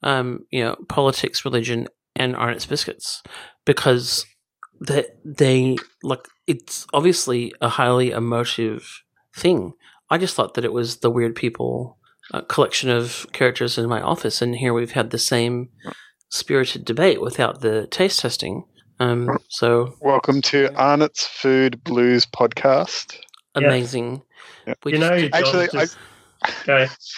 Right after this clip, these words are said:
Speaker 2: speaking of weird, uh,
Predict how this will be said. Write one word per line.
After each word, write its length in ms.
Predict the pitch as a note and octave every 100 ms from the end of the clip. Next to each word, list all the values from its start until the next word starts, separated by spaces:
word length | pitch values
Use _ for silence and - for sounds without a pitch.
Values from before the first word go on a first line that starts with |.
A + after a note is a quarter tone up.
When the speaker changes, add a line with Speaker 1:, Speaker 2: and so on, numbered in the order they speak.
| -
Speaker 2:
speaking 600 | - - - D#3+ E3 E3+
of 260 | D#3+ C#3 A#2+
weird, 520 | B2+ C3 B2+ B2+ A#2 - - -
uh, 680 | - A2+ G#2+ G#2+ G#2+ G#2+ A2